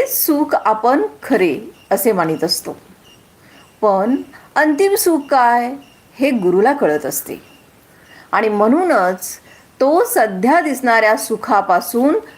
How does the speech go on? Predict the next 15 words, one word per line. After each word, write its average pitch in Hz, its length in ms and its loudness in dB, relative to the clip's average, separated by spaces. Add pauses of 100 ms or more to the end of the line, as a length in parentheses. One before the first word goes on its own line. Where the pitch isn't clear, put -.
(140)
आपल्याला 190 720 2
परावृत्त 220 680 -2 (100)
करीत 170 280 -2
असतो. - 280 -6 (1300)
तेव्हा 190 560 0 (720)
आपण 370 400 0
गुरुवचनावर 311 720 2
विश्वास 233 580 -2
ठेवून 214 480 0 (320)
त्याच्या 277 280 0
आज्ञेप्रमाणे 254 920 0
वागणे 208 500 0 (440)
हेच 302 340 0 (120)
श्रेयस्कर 196 680 0
आहे. - 300 -4